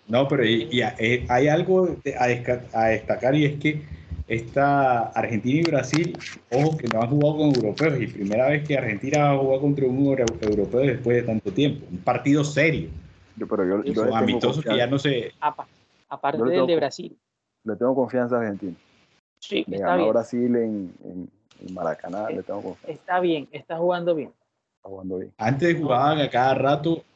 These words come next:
Speaker 1: eh, las selecciones sudamericanas con los europeos y ya no, o sea, con esto de la Nations League y, y eliminatorias para la uefa y esa vaina, ya esos encuentros son rara vez, rara vez que se ven.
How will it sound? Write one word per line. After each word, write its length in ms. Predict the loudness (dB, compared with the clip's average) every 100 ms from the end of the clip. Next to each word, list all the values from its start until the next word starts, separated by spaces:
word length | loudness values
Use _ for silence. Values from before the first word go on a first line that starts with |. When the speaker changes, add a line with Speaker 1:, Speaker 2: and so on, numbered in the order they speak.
| -2
Speaker 1:
eh, 500 | 2 4 4 2 0
las 260 | 0 -2 -2
selecciones 460 | -4 -4 -4 -4
sudamericanas 640 | 0 0 0 0 0 -2 -2
con 140 | -4
los 100 | -2
europeos 520 | -2 -2 0 2 2 2
y 160 | 0 0
ya 440 | 2 4 2 -2 -10 -10 -6
no, 360 | -2 0 2 2 2 0
o 80 | -4 -10 -6
sea, 200 | -2 0
con 240 | 0 0 2
esto 340 | 0 2 2
de 200 | 2 0
la 200 | 0 0
Nations 560 | 2 2 2 2 2 2
League 320 | 2 2 0 -4
y, 340 | -2 0 -2 -6 -20 -20 -12 -2
y 320 | 2 4 2
eliminatorias 920 | 2 0 2 2 2 2 2 2 0 -2
para 260 | 0 2 0
la 160 | 0
uefa 640 | 0 0 2 2 0 0 0
y 120 | 0
esa 160 | 0 2
vaina, 420 | 4 2 0 -4 -2
ya 140 | -2
esos 240 | 0 -2 -4 -4
encuentros 840 | -4 -2 0 2 2 0 -2 -4 -16 -8
son 340 | 0 2 2
rara 460 | 2 2 4 2 0
vez, 360 | 2 0 0 -6 -4
rara 280 | 0 0 2
vez 160 | 0 -2
que 100 | -6
se 140 | -4
ven. 240 | -4 -4